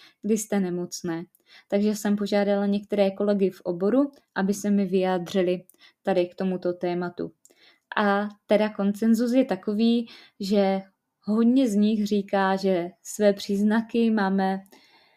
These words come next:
nechat s-, provádět a sami sebou, a používat zdravý rozum.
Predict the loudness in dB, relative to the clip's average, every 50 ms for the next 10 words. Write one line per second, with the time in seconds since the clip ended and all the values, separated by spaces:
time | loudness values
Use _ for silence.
0 | _ _ _ _ _ _ _ _ _ _ _ _ _ _ _ _ 0 2 4 4
1 | 2 2 -2 -4 -2 -2 -2 -4 -6 _ _ _ _ _ -20 -18 -18 -18 -18 -20
2 | -20 _ _ _ -2 -2 0 0 2 2 2 2 2 2 2 2 0 0 -2 -6
3 | -14 _ _ _ _ _ -20 -18 _ -10 -8 -6 -6 -6 -6 -8 -8 -10 -12 _
4 | -20 -20 -20 -10 -4 -2 0 2 2 0 -2 -4 -6 -8 -8 -6 -4 0 2 4
5 | 4 4 2 -2 _ _ _ _ _ -20 -20 _ _ _ _ -6 -4 -2 -2 0
6 | 0 -2 -4 -4 -2 0 0 0 0 0 2 4 4 4 4 0 -2 -2 0 0
7 | 0 0 0 -2 -2 -4 -6 -6 -8 -12